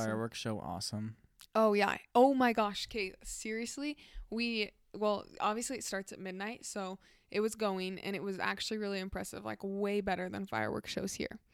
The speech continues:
Speaker 2: And then it just kept going and kept going, and we, like, looked down, and it was, it lasted over twenty minutes.
Speaker 1: What? The one in Vegas only lasted eight minutes.
Speaker 2: Yeah,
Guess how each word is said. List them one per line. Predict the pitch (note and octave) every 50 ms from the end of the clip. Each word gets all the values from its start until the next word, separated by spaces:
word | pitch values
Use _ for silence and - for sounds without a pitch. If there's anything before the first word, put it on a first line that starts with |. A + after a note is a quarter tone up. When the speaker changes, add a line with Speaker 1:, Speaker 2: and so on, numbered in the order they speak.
| _ _ _ _ _ _ _ _ _ _
Speaker 2:
And | - G#3+ G#3 G3+ F#3+ F#3 F#3 F3+ F3+ F3+ F#3+ - - _ _ _ _ _ _ _ _ -
then | G3 G#3 G#3 G3+ G3 G3 F#3+ F3 - - _ _ _ _ - G3+ G3 - _ _ -
it | - G3+ F#3+ -
just | G3+ G3 - -
kept | - A3 G3 -
going | - G3+ G3 G3 G3+ G#3
and | G3+ F#3+ F#3+
kept | - G3 F#3 - _
going, | - F#3+ F#3 F#3+ G3 G#3 G3+
and | F#3+ F3+ F3 F3 F3+ - - - _ _ _ _ _ _ - G3+
we, | G3+ G3 G3+ G3+
like, | F#3+ F#3 F#3+ -
looked | G3+ G3 - -
down, | G3 F#3 F#3+ G#3 A#3+ -
and | - - G3+
it | G3 E3+
was, | F#3 G3 G3 G3 - _ _ _
it | - G#3 G3+ F3+
lasted | G#3+ A3 A3 G#3+ - - G#3 -
over | - G#3+ G#3 G3+ A3 A3
twenty | G#3+ - - G#3+ G3+ G3+ F#3+
minutes. | F#3 F3+ E3+ - - - - - - - _ _ _ _ _ _ _ _ _ _ _ _ -
Speaker 1:
What? | - B2 C3+ F3 G#3+ A#3+ B3+ A#3+ - - - - - _ _ _ -
The | -
one | B2 C3 D3 D#3+
in | E3+ D#3+
Vegas | C3+ B2+ B2+ B2+ B2+ B2 - -
only | A2 A2+ A2+ A2
lasted | G#2+ G#2 G2+ G#2 - - G#2+ G#2 - - _ _ _ -
eight | A2 A2 A2 - -
minutes. | D#2+ F2+ G2+ - - - - - - - - - - -
Speaker 2:
Yeah, | A3 A#3 A3 G3+ E3+